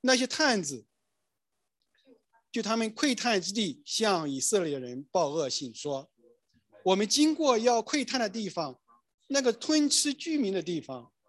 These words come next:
我们在那里看见的人个个都高大，在那里我们看见了巨人，就是亚拿人的子孙，是巨人的后裔。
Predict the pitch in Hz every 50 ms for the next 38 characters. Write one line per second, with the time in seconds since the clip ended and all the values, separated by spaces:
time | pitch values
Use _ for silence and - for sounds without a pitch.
0 | _ _ _ - 175 180 190 226 262 - 311 285 269 285 294 277 254 226 190 175
1 | - - - 254 233 202 190 214 202 185 156 143 139 139 147 175 - _ _ _
2 | - 277 277 247 208 180 160 - 196 185 170 147 143 - 180 170 165 170 156 160
3 | 160 151 127 - - _ _ _ _ _ _ _ _ - 262 233 226 240 262 247
4 | 226 202 180 160 139 135 143 156 160 180 202 - - - 254 226 196 185 240 226
5 | 190 165 160 - 220 196 160 147 135 139 147 180 - _ _ - - 302 269 240
6 | - 262 254 208 180 165 175 170 165 156 147 156 180 214 220 220 220 202 - -
7 | - 123 120 - 156 143 147 156 - _ _ _ _ _ 262 262 - - 269 240
8 | 196 - - 349 302 262 202 175 165 170 156 - - - 185 165 139 127 123 120
9 | 120